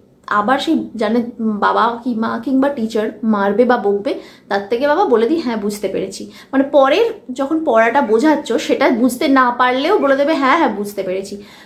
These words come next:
তো কেন বলে? কারণ সেই ভীতিটা থেকে। তো বাচ্চারা যখন বুঝতে পারছে না তখন কি করবে সেটা এবার বলি শোনো।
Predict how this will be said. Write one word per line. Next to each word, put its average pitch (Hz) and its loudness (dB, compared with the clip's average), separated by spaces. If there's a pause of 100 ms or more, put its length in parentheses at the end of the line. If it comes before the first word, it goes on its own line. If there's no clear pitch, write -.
(120)
তো 359 -2
কেন 311 0
বলে? 320 2
কারণ 330 -2
সেই 392 0
ভীতিটা 226 -2
থেকে। 196 -10 (260)
তো 370 -4
বাচ্চারা 269 0
যখন 339 -4
বুঝতে 254 -4
পারছে 247 -2
না 208 -2
তখন 349 -6
কি 311 2
করবে 226 2
সেটা - -4
এবার 202 0
বলি 185 -2
শোনো। 170 -4